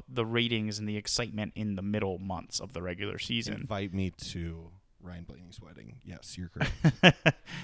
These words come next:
Speaker 1: Yes, that would help. Um, but no, they, uh, what they, what Denny brought up was a bracket challenge, which I think was one of our ideas just a couple weeks ago.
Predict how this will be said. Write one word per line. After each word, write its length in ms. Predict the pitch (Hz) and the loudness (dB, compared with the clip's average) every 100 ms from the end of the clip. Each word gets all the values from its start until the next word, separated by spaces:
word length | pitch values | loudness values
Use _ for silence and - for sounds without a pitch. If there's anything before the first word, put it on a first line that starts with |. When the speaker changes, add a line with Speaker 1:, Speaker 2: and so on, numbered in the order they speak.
| - | 6
Speaker 1:
Yes, 200 | 143 - | 6 8
that 100 | 123 | 6
would 120 | 117 | 6
help. 320 | 123 117 - - | 4 2 -2 6
Um, 300 | 127 127 117 - - - | 10 10 6 -4 0 8
but 140 | 151 | 10
no, 220 | 151 160 | 10 8
they, 280 | 123 127 123 - | 8 8 6 2
uh, 360 | - 120 113 107 - | 6 8 6 2 -2
what 280 | - 151 - | 0 0 2
they, 140 | 147 143 - | 0 0 -4
what 220 | - 143 127 | 2 2 2
Denny 240 | 151 190 | 2 2
brought 240 | 147 139 | 4 6
up 240 | 180 226 - _ _ - | 4 2 -6 _ _ 0
was 180 | 180 190 | 6 6
a 60 | |
bracket 400 | 185 202 240 190 | 6 8 6 4
challenge, 600 | - 123 113 101 92 - - - | 2 4 4 2 -4 -10 -14 0
which 280 | 208 208 - | 4 4 4
I 80 | 196 | 4
think 500 | - - 285 - - - - | 4 4 4 2 -12 -16 0
was 200 | 220 190 | 4 6
one 160 | 202 | 8
of 120 | 196 190 | 8 8
our 180 | 294 | 6
ideas 580 | - 117 80 82 - - - | 6 4 0 -2 -4 -10 -8
just 200 | - - | -6 -2
a 40 | |
couple 240 | 208 233 285 | 0 0 2
weeks 240 | 320 311 - | 2 0 -4
ago. 260 | 65 - | -6 -8